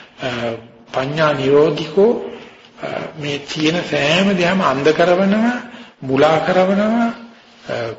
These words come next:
ප්‍රඥාව නැති කරනවා. ඉතින් නීවර වලින් එහාට යනකම් අපි දකින්න මේ ලෝකේ අර ඇස් අරමු නැති බල්ලෙක් වගේ තමයි. නීවරණ වලින් එහාට ගියාට පස්සේ තමයි එහා පැත්ත මෙහා පැත්ත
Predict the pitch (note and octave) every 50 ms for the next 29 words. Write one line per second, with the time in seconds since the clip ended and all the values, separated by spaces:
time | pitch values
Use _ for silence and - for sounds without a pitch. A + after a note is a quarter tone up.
0 | - - - - C#3 C3+ C3+ C#3+ E3 F#3 F3+ F3+ F#3 F3 D3+ C3+ C3 A#2+ - E3
1 | - F#3 F#3+ G3 G3 G#3 A3+ B3 C4 C4+ B3+ - - - - - - - - -
2 | - - - F3 - G3+ F3+ E3+ E3+ E3 E3+ F3 F#3+ F#3+ F#3 G3+ G3+ G3+ G3+ G3+
3 | G3 F#3 E3+ - D3+ F#3 G3 F#3+ G#3+ G3 E3 D3+ D3+ E3 F3+ F3+ - A3+ A#3 A3+
4 | G3 - - F#3 F3 F3+ F3+ - F#3+ F#3+ F#3+ F3+ F3 D#3+ D3 D3+ E3 G3 - -
5 | A#3+ G#3 B2 A2 - - - - - - - - - - - - - - D#3+ E3
6 | E3+ E3+ E3+ D#3 - - - - - - - - - - - - C#3+ - - E3+
7 | E3+ F3+ F3+ F3+ F3+ F3+ F3+ G3+ E3 E3 D#3 D3+ D3+ D#3 D3+ D3+ D3+ C#3+ C3 C3+
8 | D3 - - - - - - - - - - _ _ _ _ _ _ _ _ _
9 | _ _ _ _ - - - - - _ _ _ _ - D#3+ E3+ F#3 G3+ G3+ G3+
10 | G#3 G#3 G3+ G3+ G3 F3 D#3 C#3 D3+ F#3 G#3 G#3+ F3 C#3+ D3 D#3+ F3+ G#3 A3+ A#3
11 | A#3+ A3+ G3+ G3 F#3 F#3+ F#3 D#3 D#3 D3+ D3+ E3 F#3 E3 C#3 B2 D#3 D#3 - D#3+
12 | - - E3 D#3+ D#3 C#3+ B2+ C#3+ D3 D#3 D3+ -